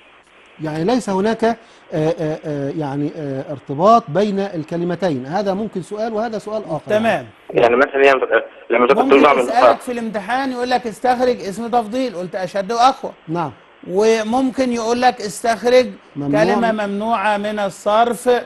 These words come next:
Speaker 2: لعلتين".
Speaker 1: نفس الإجابة برضه.
Speaker 2: نفس الإجابة.
Speaker 1: نعم.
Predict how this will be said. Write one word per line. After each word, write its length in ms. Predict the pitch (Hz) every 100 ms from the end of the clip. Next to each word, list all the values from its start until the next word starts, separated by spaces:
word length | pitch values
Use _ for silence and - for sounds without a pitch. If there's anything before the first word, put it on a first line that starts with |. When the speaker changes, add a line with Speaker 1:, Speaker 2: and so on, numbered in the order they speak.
| - _ _
Speaker 2:
لعلتين". 1080 | 160 170 151 185 214 233 226 254 240 170 139
Speaker 1:
نفس 200 | 190 -
الإجابة 380 | 202 190 226 208
برضه. 180 | 208 196
Speaker 2:
نفس 240 | 233 -
الإجابة. 480 | 240 220 220 226 190
Speaker 1:
نعم. 180 | 156 123